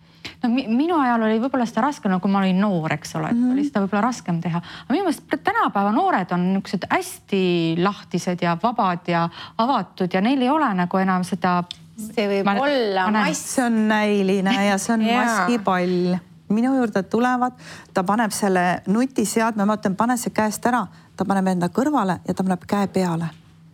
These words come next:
Speaker 2: Kontakt peab säilima. See näitab tegelikult, et inimesel on ajus programmid juba kõik muudetud. Et tuleb hoida ennast, tuleb väga-väga hoida ja armastada ennast. Kiirgad välja seda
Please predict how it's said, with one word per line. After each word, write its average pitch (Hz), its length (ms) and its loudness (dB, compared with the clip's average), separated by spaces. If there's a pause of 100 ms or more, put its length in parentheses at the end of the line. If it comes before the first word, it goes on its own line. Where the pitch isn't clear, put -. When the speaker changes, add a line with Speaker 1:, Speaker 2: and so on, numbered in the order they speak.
(300)
Speaker 2:
Kontakt 190 480 -4
peab 175 160 -6
säilima. 170 520 -6 (600)
See - 140 -4
näitab 202 400 -2
tegelikult, 190 480 -2
et 180 160 -2
inimesel 190 420 0
on 160 140 0 (140)
ajus 185 420 0
programmid 170 600 -4
juba 180 200 -8
kõik 175 240 -10
muudetud. - 560 -8 (2250)
Et 185 180 -4
tuleb 190 240 -2 (100)
hoida 185 380 0
ennast, 175 400 -8 (260)
tuleb 185 220 -4
väga-väga 185 600 -2 (100)
hoida 185 320 -2
ja 175 100 -4
armastada 185 520 -8
ennast. 185 420 -10 (1300)
Kiirgad 208 540 -2
välja 202 340 0
seda 247 380 -2